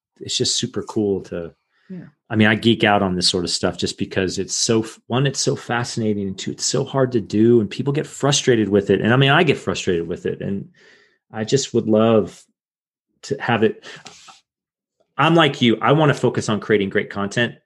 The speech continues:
Speaker 1: and then the rest of it, I wanna automate <laughs> if I
Speaker 2: Yeah.
Speaker 1: can. And that's hard to do. So appreciate your
Speaker 2: Well,
Speaker 1: time.
Speaker 2: Yeah, and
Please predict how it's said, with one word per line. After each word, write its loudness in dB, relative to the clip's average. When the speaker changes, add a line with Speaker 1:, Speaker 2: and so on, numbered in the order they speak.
Speaker 1:
and -4
then -2
the -4
rest -2
of 0
it, -2
I -2
wanna -6
automate -10
<laughs> 0
if 2
I 4
Speaker 2:
Yeah. 0
Speaker 1:
can. 0
And 2
that's 0
hard 2
to 2
do. 2
So 0
appreciate -2
your 0
Speaker 2:
Well, -12
Speaker 1:
time. 2
Speaker 2:
Yeah, 2
and 0